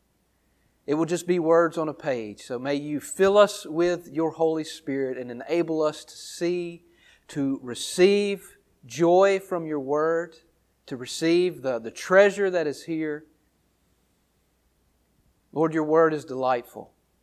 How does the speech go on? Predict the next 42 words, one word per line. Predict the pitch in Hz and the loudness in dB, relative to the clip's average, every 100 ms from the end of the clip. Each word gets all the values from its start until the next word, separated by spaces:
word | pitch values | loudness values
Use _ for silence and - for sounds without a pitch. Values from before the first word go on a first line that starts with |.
| _ _ _ _ _ _ _ _ _ _ | _ _ _ _ _ _ _ _ _ _
May | 147 156 | -4 0
we | 160 | -2
see | - - 170 | -4 -4 -2
it, | 151 | -2
may | 143 170 | -2 -2
we | 180 | -2
see | 175 170 156 | -4 -2 -2
it | 151 | -2
that | 147 123 | -6 -4
way | 120 120 | -4 -6
this | 113 113 - | -8 -14 -18
morning. | 113 101 95 95 _ _ | -16 -16 -18 _ _ _
And | - 107 | -14 -10
I | 110 | -10
pray | - 135 | -2 -2
that | 139 | -2
you | 143 | -4
would | 139 | -6
be | 139 | -4
with | 147 139 | -4 -6
me | 135 143 160 | -8 -6 -4
as | 165 127 | -6 -6
I | 123 | -8
seek | 110 - 135 127 | -8 -8 -10 -10
to | - | -14
communicate | 113 113 127 160 156 170 160 | -14 -8 -4 -4 -2 -2 0
it | 165 165 - _ - - - | -2 -8 -20 _ -20 -20 -6
to | 165 | -4
your | 165 | -2
people, | 160 185 170 165 151 | -4 -6 -8 -8 -10
and | 131 | -10
I | |
pray | - 151 | -6 -4
that | 147 | -4
you | 156 | -6
would | 147 | -6
be | 143 | -6
with | 143 135 | -6 -8
them | 135 135 | -10 -12
as | 131 | -14
they | 127 120 | -12 -12
listen. | 107 - 98 | -14 -16 -20